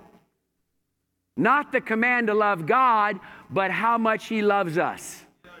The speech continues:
I mean, that starts with Genesis. Why did God make man and woman?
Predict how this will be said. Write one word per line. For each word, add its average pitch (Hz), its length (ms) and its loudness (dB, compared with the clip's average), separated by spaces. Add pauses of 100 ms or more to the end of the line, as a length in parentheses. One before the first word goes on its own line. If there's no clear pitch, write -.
(1200)
I 165 60 -4
mean, 262 140 2
that 320 140 0
starts 294 320 -2
with 233 160 -2
Genesis. 262 640 -2 (2000)
Why 302 300 0
did 311 160 0
God 311 300 0
make 320 360 0
man 262 300 0
and 220 160 -2
woman? 175 400 -2